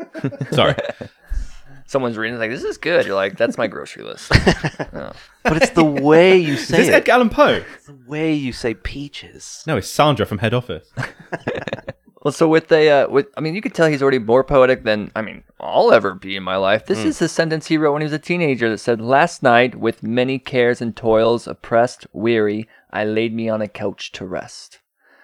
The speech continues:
Speaker 2: So
Speaker 3: Hmm.
Speaker 2: basically, how I would have said that was, "I'm pretty fucking tired and stressed, so I'm gonna take a nap." That's
Speaker 3: Yeah.
Speaker 2: essentially what he says.
Speaker 3: I'm sleepy.
Speaker 1: Yeah. I'm, I'm knackered. I'm gonna have a kip.
Speaker 2: Yeah.
Speaker 3: He has a bit of a way with words. That's nice.
Speaker 2: I don't feel good.
Speaker 3: Hopefully that
Speaker 2: <laughs>
Speaker 3: comes up for him later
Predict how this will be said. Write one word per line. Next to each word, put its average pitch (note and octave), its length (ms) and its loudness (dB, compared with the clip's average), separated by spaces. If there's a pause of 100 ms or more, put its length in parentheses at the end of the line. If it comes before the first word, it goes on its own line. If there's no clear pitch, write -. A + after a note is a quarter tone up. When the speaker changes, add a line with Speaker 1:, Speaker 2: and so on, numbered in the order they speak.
(280)
Speaker 2:
So C#3+ 180 2
Speaker 3:
Hmm. C3 80 -4
Speaker 2:
basically, E3 500 2
how C3+ 180 2
I F3+ 120 6
would F3+ 140 4
have A#2+ 100 0
said A2 220 2
that G#2+ 160 6
was, G#2+ 360 2 (300)
"I'm C3+ 180 -4
pretty F#3+ 200 0
fucking A2 380 0
tired A2+ 320 4
and G2+ 120 -8
stressed, A2 320 2
so G2+ 100 -4
I'm G#2+ 40 -2
gonna G#2 100 -4
take - 160 -8
a D#2+ 40 -8
nap." C#2+ 300 -6 (640)
That's - 140 0
Speaker 3:
Yeah. A#2+ 60 2
Speaker 2:
essentially A#2+ 360 0
what E2+ 120 -2
he D2 40 -8
says. - 560 -10
Speaker 3:
I'm A#2 200 0
sleepy. F#2+ 640 -12 (180)
Speaker 1:
Yeah. F2 160 -14 (280)
I'm, G2 280 -8
I'm G2+ 160 -4
knackered. F#2+ 400 -2
I'm F#2 100 -10
gonna F2 140 -6
have E2 80 -8
a - 20 -18
kip. - 340 -8
Speaker 2:
Yeah. G#2+ 480 -2
Speaker 3:
He A#2+ 100 -10
has B2+ 120 -2
a B2+ 80 -2
bit A#2+ 160 0
of A2+ 100 0
a A#2 80 0
way A2 220 2
with G#2+ 160 -4
words. F#2+ 480 -4
That's A2 180 -10
nice. F#2+ 440 -6
Speaker 2:
I A#2+ 60 -6
don't A#2 140 -10
feel A#2 200 0
good. G2 320 -2
Speaker 3:
Hopefully C3 280 -2
that B2 180 2
Speaker 2:
<laughs> G#3 120 0
Speaker 3:
comes A2+ 180 -4
up G2+ 200 2
for F#2 160 -6
him F#2 160 -8
later D2+ 380 -10